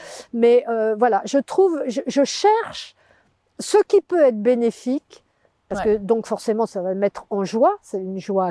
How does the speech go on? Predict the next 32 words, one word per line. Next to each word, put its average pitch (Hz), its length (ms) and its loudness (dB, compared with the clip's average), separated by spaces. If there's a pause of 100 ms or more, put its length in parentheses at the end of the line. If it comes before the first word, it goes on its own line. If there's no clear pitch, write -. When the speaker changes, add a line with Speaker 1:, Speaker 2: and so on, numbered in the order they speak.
(100)
Speaker 1:
calme, 403 360 2
hein, 240 120 2
mais 180 300 -2 (220)
ce - 120 -4
qui 311 200 2
peut 269 160 0
être 220 140 2
bénéfique, 220 720 0
je, - 120 -14 (160)
je 240 140 0
regarde 320 500 2
ce - 120 -8
qui 240 180 -6
peut - 140 0
être 220 120 0
bénéfique, 220 500 -2 (300)
je 240 140 0
regarde 277 420 2
ce 262 140 -2
qui 240 240 -4
est 233 40 0
bien. 208 300 -2 (680)
Je 220 100 -2
ne 233 140 2
néglige 262 560 2
pas 294 180 0
ce 214 140 -6
qui 214 180 -6
est 208 100 2
dur 214 360 0
et 202 80 0
difficile. 220 640 -2